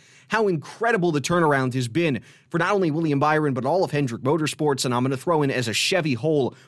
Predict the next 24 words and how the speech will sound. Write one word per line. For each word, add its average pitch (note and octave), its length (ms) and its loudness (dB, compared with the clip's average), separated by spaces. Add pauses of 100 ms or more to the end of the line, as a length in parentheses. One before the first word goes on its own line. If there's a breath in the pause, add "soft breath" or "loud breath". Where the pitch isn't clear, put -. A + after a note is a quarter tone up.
Austin D#3+ 420 0
Dillon D#3+ 300 0
and B2+ 100 0
Tyler D3+ 320 0
Reddick. C#3+ 320 -2
You've G#2+ 140 -6
gotta D3+ 240 0
give C3 180 -2
them C3+ 200 0
credit C3 280 -2
because A#2+ 300 -6
as A2 160 -8
a G#2+ 40 -10
Chevy F3 540 0
organization, C#3 840 0
they F#3+ 180 2
had E3 160 0
been A#2+ 200 -2 (460 soft breath)
falling F#3 360 2
behind C#3 580 2 (340)
all C4 220 4
of F#3 100 -2
the B2 60 -2
Chevys. F#2 540 -4